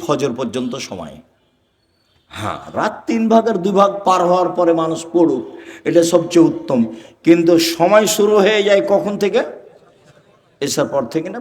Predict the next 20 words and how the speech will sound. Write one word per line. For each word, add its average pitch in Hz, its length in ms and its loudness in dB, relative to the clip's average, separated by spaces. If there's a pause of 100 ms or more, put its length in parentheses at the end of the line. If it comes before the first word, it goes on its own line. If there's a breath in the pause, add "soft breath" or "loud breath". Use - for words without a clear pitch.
ফজর 113 320 -2
আজান 90 240 -10
পর্যন্ত। - 460 -20 (2000)
আল্লাহর 208 440 6
নবী 220 120 4
দুই 175 300 6
রাকাতের 175 320 0
পরে 180 200 -2
সালাম 123 340 -4
ফিরতেন, 104 440 -10
দুই 127 160 -6
রাকাত 170 340 -4
পড়ে 190 140 -4
সালাম 113 400 -8
ফিরতেন, 90 340 -16
দুই 127 120 -10
রাকাত 160 340 -4
পড়ে 196 140 -8
সালাম 117 360 -8
ফিরতেন, 87 380 -14